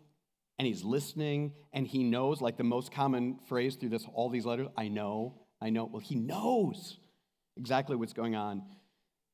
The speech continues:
in Laodicea, right? The riches, the adornment, the eye salve, the water, he kn-, he, he knows it all.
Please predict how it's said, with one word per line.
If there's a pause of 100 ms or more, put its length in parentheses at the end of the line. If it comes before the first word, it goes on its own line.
(240)
in
Laodicea,
right? (320)
The
riches, (800)
the
adornment,
the
eye
salve,
the
water,
he
kn-,
he,
he
knows
it
all.